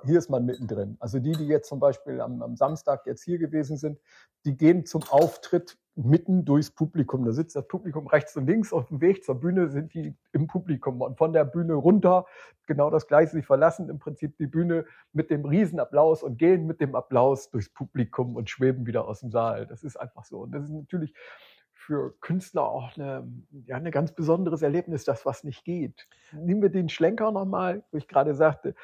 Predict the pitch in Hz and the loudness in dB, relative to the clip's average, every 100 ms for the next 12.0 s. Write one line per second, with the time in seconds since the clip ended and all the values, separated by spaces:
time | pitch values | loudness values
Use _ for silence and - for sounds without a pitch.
0 | - _ - - - 135 175 185 180 170 | -20 _ -2 0 -2 0 4 6 4 2
1 | 170 175 160 - _ - _ _ - 143 | -4 -2 -4 -6 _ -20 _ _ -6 -4
2 | - - - 151 175 180 - 156 147 143 | -4 -2 0 0 0 -2 -2 -2 2 2
3 | - 143 135 147 143 180 - _ _ _ | 0 -6 -6 -6 -6 -8 -8 _ _ _
4 | _ _ _ _ 151 180 185 143 165 185 | _ _ _ _ 0 0 2 2 4 2
5 | 180 185 190 180 - 165 143 170 175 160 | 2 -2 -2 -6 -4 -6 -4 -4 -6 -10
6 | _ - 156 151 147 147 - _ _ _ | _ -8 -4 -2 -2 -6 -10 _ _ _
7 | _ _ 185 - 185 170 269 220 117 - | _ _ 0 2 0 0 0 -2 -4 -6
8 | - - - - _ - 156 - - 165 | -6 -6 -12 -20 _ -6 -6 -6 -6 -4
9 | 170 151 143 180 208 170 170 135 - 143 | -2 -4 0 0 2 0 -2 -8 -10 -12
10 | 135 - _ 127 - 294 247 - 240 208 | -12 -14 _ -8 -6 -6 -4 -4 -2 -2
11 | 185 196 202 - _ - - _ 131 | -2 0 0 -4 _ -6 -6 _ -20